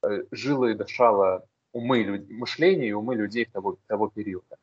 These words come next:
И почему это важно? Потому что следствием такого взгляда на мир было ощущение того, что твой личный грех мог повлиять на всё общество, мог стать причиной коллективного несчастья. Он, это и была не прямая такая причинно-следственная связь,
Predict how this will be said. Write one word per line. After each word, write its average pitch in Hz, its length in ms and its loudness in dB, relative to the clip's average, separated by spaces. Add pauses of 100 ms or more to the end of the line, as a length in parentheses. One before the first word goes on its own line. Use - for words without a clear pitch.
(720)
И 262 380 2 (1120)
почему 160 240 4
это 156 100 6
важно? 120 340 4 (420)
Потому 123 160 -2
что 135 120 -4
следствием 156 440 0
такого - 360 6
взгляда 127 400 4
на 143 100 6
мир 226 200 6 (440)
было 131 680 6
ощущение 139 440 -8
того, 143 240 2
что 131 180 -2
твой 131 200 -2
личный 185 320 -6
грех 117 360 4
мог 143 220 -2
повлиять 117 440 -2
на - 80 -4
всё - 220 -4
общество, 95 500 -4
мог 113 160 -4
стать 107 180 -2
причиной 113 400 -10
коллективного 104 680 -4
несчастья. - 680 -4 (680)
Он, 156 180 6
это 165 220 -2
и - 20 4
была 156 260 6
не 147 120 -4
прямая 190 380 0
такая 107 480 0
причинно-следственная 110 960 -6
связь, - 420 -4